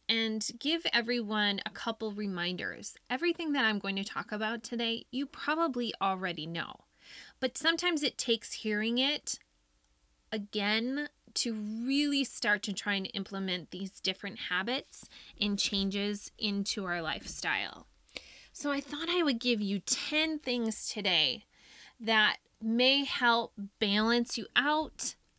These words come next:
a little bit more, that may help fill your cup up in this season that we are all going through. Number one that I want to start with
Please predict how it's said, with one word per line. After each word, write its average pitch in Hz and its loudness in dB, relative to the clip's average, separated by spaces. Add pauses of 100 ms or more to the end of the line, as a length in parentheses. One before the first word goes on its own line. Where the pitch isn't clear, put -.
(120)
a 247 6
little 240 2
bit 233 -2
more, 226 0 (360)
that 226 0
may 220 4
help 214 -2 (260)
fill 233 2
your 240 4
cup - -2 (560)
up 196 6 (960)
in 220 4 (340)
this 208 -2
season 262 0
that 170 -4
we 208 2
are 185 2
all 196 2
going 185 -4
through. 76 -10 (1700)
Number 254 4
one 220 6
that 214 4
I 196 8
want 190 2
to 202 0
start - 0
with 190 -2